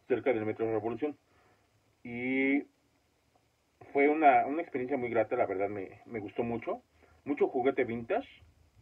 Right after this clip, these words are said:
mucho, este, mucho He-Man, mucho Star Wars.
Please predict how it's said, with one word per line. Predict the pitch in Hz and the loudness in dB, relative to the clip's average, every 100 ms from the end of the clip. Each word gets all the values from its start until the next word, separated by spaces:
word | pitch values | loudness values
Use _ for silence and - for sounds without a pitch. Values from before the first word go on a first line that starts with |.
| - | -16
mucho, | 123 127 123 143 | -8 -6 -4 -2
este, | 117 - - 98 90 90 92 - _ _ _ _ - _ _ _ - - _ _ - - | -2 -4 -6 -4 -4 -6 -10 -16 _ _ _ _ -20 _ _ _ -20 -20 _ _ -20 -20
mucho | - 135 131 135 | -6 -4 -2 -2
He-Man, | 135 123 127 131 | -2 0 0 0
mucho | 127 120 107 | -4 -6 -8
Star | - 117 | -2 0
Wars. | 110 113 | 2 2